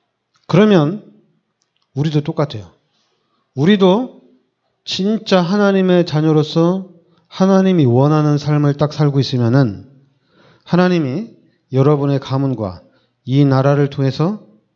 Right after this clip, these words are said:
하나님이 엄청난 응답과 축복의 문들을 열어주신다는 얘기입니다. 그러니까 우리가 이런 현장을 보고 집중적으로 기도하는 거예요. 어,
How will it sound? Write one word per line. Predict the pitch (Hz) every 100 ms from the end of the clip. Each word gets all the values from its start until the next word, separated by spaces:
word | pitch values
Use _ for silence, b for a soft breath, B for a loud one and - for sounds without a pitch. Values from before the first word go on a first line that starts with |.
| _ _ _ _
하나님이 | - 160 156 131 143 220 - _ _ _ _ _ _ _ _ _ _ _ _ _
엄청난 | - 127 151 - 151 143
응답과 | 131 135 131 131
축복의 | - - 160
문들을 | 147 135 156 233 - _ -
열어주신다는 | 113 135 139 - 120 127 123
얘기입니다. | 95 92 90 80 _ _ _ _ _ _ _ _ _ _
그러니까 | - 151
우리가 | 180 180
이런 | 160 170 190 160 160
현장을 | 143 165 226 233 220 185 180 175 170 170 160
보고 | - 160 165 190 208 220 - _ _ _ _ _ _ _ _ _ _ _ _ _ _ _ _ _ _ -
집중적으로 | - - - 180 160 143 139 196 220 - _ _ _ -
기도하는 | 127 120 135
거예요. | 107 85 87 _ B B B B B B _
어, | 101 101 98 98 95